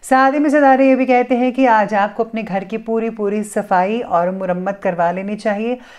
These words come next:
घर में अगर कहीं दरारें हैं, तो उनको ज़रूर ठीक करवाइएगा। इससे जो है बहुत ही अच्छी, अ, नतीजे देखने को मिलेंगे वास्तु शास्त्र से रिलेटेड। तो आप अगर ऐसा करते हैं, तो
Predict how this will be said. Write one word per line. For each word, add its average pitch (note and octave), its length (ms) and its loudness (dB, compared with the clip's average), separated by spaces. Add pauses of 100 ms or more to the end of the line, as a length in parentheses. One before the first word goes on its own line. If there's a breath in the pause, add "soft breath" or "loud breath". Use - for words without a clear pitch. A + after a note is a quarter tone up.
(180 loud breath)
घर A3 280 4
में D4+ 120 4
अगर C4+ 160 4
कहीं C4 340 2
दरारें F#3 460 2
हैं, F3+ 180 -6
तो F#3 100 -10
उनको F3+ 220 -6
ज़रूर G3 420 -2
ठीक G3 200 -6
करवाइएगा। D3 600 -8 (480 loud breath)
इससे C#4+ 240 2
जो D#4+ 180 -2
है B3 320 2
बहुत A3 460 0
ही B3+ 80 0
अच्छी, A#3 640 -4
अ, F#3+ 100 -6
नतीजे F#3 440 -4
देखने F3+ 320 -8
को G3+ 120 -6
मिलेंगे F#3 340 -4
वास्तु F3+ 540 -2
शास्त्र G3 480 -6
से F#3+ 60 -10
रिलेटेड। G3 440 -8 (400 loud breath)
तो A#3 60 -10
आप G#3 360 0
अगर A3+ 160 0
ऐसा F#3+ 240 -4
करते F3 320 -6
हैं, G#3 160 -4
तो A#3+ 80 -4